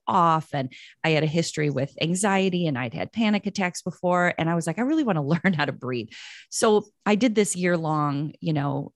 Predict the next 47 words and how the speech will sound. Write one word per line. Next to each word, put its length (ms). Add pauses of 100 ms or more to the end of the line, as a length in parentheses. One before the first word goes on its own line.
teacher 280
training, 580
and 140
I 80
did 200
teach 280
for 100
a 80
while. 400 (360)
Um, 580
I 120
did 280
teach 200
at 120
the 40
studio, 540
and 100
I 120
taught 480
at 320
a 60
few 200
other 160
places, 480
did 140
a 40
lot 140
of 80
family 360
yoga. 460 (380)
Um, 200
but 200
now 640
I, 220
I'm 280
fifty 220
years 220
old 160
now, 220
and 120
now 220
I'm 160
back 380
to 160
being 260
full-time 400
student. 420